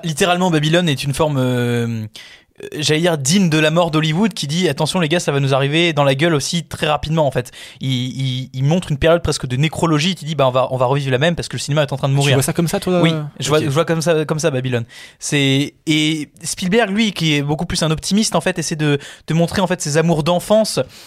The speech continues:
Speaker 1: Euh, alors, nous, euh, dans l'avant-première, on a eu une petite, euh, visio de Spielberg qui disait qu'il adorait, euh, que les Français aillent en salle voir ses films. Et, euh, et que le cinéma, c'était le plus gros beau des médiums pour voir, en fait, euh, des films. Et je trouve que, bah, dans une période où les plateformes de streaming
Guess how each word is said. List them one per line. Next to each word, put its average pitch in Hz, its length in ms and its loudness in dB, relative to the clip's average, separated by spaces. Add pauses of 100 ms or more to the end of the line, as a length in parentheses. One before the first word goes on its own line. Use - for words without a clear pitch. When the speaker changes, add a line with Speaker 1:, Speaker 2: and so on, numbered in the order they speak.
(160)
Speaker 1:
Euh, 131 300 6
alors, 139 300 2
nous, 202 260 6
euh, 147 140 4
dans 143 140 2
l'avant-première, 175 420 2
on 165 80 2
a 143 60 4
eu 143 100 2
une 147 220 2
petite, 160 320 -6
euh, 139 100 2
visio 135 340 0
de 151 60 2
Spielberg 143 420 0
qui - 120 -10
disait 131 240 -6
qu'il 123 300 -2
adorait, 135 380 2
euh, 120 100 2 (320)
que - 80 -2
les 131 120 2
Français 147 360 0
aillent 131 140 2
en 127 60 -2
salle 147 200 0
voir 127 140 -2
ses 135 100 -6
films. 175 260 -2 (440)
Et, 139 200 2
euh, 120 560 4
et 123 80 -2
que - 140 -4
le 139 100 2
cinéma, 143 300 2
c'était - 200 -6
le 127 80 0
plus 135 140 -6
gros 131 200 2
beau 135 220 0
des 135 100 2
médiums 135 280 2
pour 143 140 -8
voir, 139 200 0
en 127 60 -2
fait, 135 200 -2
euh, 120 120 0
des 120 100 -2
films. 208 240 -2 (400)
Et 139 300 2
je 135 80 0
trouve 202 200 0
que, 170 160 0
bah, 135 340 2
dans 139 120 0
une 147 160 0
période 170 480 2
où 190 260 4
les 143 120 2
plateformes 147 340 -2
de 143 60 2
streaming 160 540 0